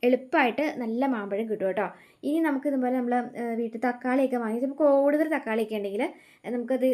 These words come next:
സൂ-, നമ്മളിങ്ങനെ സ്റ്റോർ ചെയ്ത് വയ്ക്കുമ്പം ചില പെട്ടെന്ന് പെട്ടെന്ന് ചീഞ്ഞ് പോകാൻ ചാൻസ് ഉണ്ട്. അപ്പം ചീഞ്ഞ് പോവാതിരിക്കാനൊക്കെ ആയിട്ടുണ്ടല്ലോ, ആ, നമുക്ക് ഇതുപോലെ നമ്മൾ ഇത്രയും, ആ, തക്കാളിയൊക്കെ ആകുമ്പോൾ നമുക്ക് ബോക്സിൽ ചിലപ്പോൾ കൊള്ളത്തില്ല. അപ്പോൾ ബോ-, ബോക്സിലൊക്കെ നിറഞ്ഞ് പോകുമ്പോൾ ദേ ഇതുപോലെ നിങ്ങളൊന്ന്, ആ, ഉണ്ടാക്കി എടുത്ത് വെച്ചാൽ മതി. നമുക്കിങ്ങനെ ഒരു കവറിൻ്റെ അകത്ത് താഴത്ത്,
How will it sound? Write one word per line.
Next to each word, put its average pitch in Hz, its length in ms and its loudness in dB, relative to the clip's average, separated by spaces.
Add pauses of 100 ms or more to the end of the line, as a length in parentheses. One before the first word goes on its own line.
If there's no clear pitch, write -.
(140)
സൂ-, 254 260 0
നമ്മളിങ്ങനെ 269 440 0
സ്റ്റോർ 269 280 2
ചെയ്ത് 254 180 4
വയ്ക്കുമ്പം 233 380 -2 (100)
ചില 233 180 -4
പെട്ടെന്ന് 247 380 -4
പെട്ടെന്ന് 226 300 -4
ചീഞ്ഞ് 247 300 -2
പോകാൻ 226 140 -2
ചാൻസ് 180 220 -4
ഉണ്ട്. 196 120 -8
അപ്പം 262 160 -6 (420)
ചീഞ്ഞ് 294 340 0
പോവാതിരിക്കാനൊക്കെ 214 800 0
ആയിട്ടുണ്ടല്ലോ, 185 480 -4
ആ, 320 160 -10
നമുക്ക് 202 260 -6
ഇതുപോലെ 202 300 -2 (260)
നമ്മൾ 302 220 0
ഇത്രയും, 311 420 4
ആ, 240 100 -2 (180)
തക്കാളിയൊക്കെ 226 500 0
ആകുമ്പോൾ 220 220 -2
നമുക്ക് 226 240 -4 (100)
ബോക്സിൽ 220 480 -2
ചിലപ്പോൾ 233 300 -4
കൊള്ളത്തില്ല. 208 460 -2 (120)
അപ്പോൾ 233 200 -6
ബോ-, 233 160 -2
ബോക്സിലൊക്കെ 233 520 -2
നിറഞ്ഞ് 226 300 -2
പോകുമ്പോൾ 240 300 -2 (420)
ദേ 247 100 2
ഇതുപോലെ 254 380 4
നിങ്ങളൊന്ന്, 233 460 0
ആ, 214 240 -4
ഉണ്ടാക്കി 196 300 -4
എടുത്ത് 220 180 -4
വെച്ചാൽ 214 260 -2
മതി. 180 240 -4
നമുക്കിങ്ങനെ 226 480 -6
ഒരു 269 160 -4
കവറിൻ്റെ 247 460 0
അകത്ത് 233 380 -4
താഴത്ത്, 214 640 -4